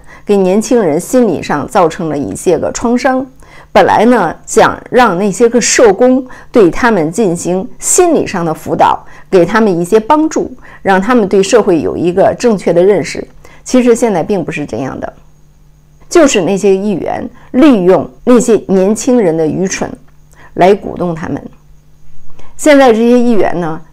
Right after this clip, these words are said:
他们鼓动了更多的人。昨天呢，还有一个游行，就是那些社工们的那些个游行。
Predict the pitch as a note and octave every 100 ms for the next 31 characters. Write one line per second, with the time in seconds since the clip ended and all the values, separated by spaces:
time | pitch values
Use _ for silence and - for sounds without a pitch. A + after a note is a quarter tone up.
0 | - A#3 A3 E3 E3+ E3+ D3 G#3 E3+ A#2
1 | A#3+ G#3 D#3 D3 C#3 - - - - _
2 | _ _ _ - - - A3 B3 C#4+ B3
3 | F#3 G#3+ G3 E3+ F3+ F3+ D#3 F3 - D3+
4 | E3 - - - - - C4+ A3+ G#3 A3+
5 | A#3 A#3+ A#3 - B3+ F3+ C4+ B3 G3+ D3
6 | - D#3 D#3 E3 D#3 D#3 D#3 D#3+